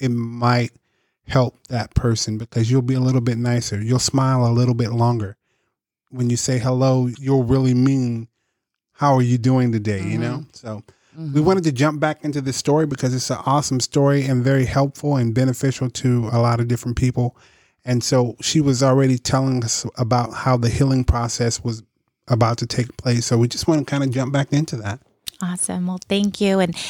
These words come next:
Speaker 3: and for everybody listening, thank you for joining us again. And just to give some context, if this is your first time chim-, chiming in, uh, listen to the podcast right before so you can get the context and the history of, of my story. Um, but, uh,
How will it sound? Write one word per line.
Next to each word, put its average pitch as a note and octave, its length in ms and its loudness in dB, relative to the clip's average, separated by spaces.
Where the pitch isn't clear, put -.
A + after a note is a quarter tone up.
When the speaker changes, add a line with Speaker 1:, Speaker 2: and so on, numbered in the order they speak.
Speaker 3:
and G3 140 -2
for G#3+ 80 0
everybody F#3+ 540 2
listening, F3+ 420 -2
thank E3+ 240 0
you F#3+ 60 -2
for F3+ 100 -4
joining F3 380 -2
us E3 160 -2
again. E3+ 500 0
And F#3+ 100 -4
just F#3+ 140 0
to - 40 0
give F#3+ 140 0
some F#3 160 0
context, F3+ 560 -2
if D#3+ 80 -6
this F3+ 180 0
is - 120 -2
your E3 160 -2
first G3+ 300 0
time F3+ 220 0
chim-, E3+ 240 0
chiming F#3 360 -2
in, F3 320 0
uh, D#3+ 420 -4
listen F#3 360 0
to F#3+ 80 -2
the F#3 100 -2
podcast F3+ 540 -2
right - 200 0
before E3+ 540 0
so - 180 0
you E3+ 220 0
can E3+ 140 0
get E3 140 -2
the E3 80 -4
context E3 540 -2
and E3+ 80 -2
the E3 60 2
history E3 560 0
of, E3 260 -6
of E3 160 -2
my E3+ 200 -2
story. D#3+ 680 -2
Um, D#3+ 300 0
but, D#3+ 380 2
uh, E3 300 -2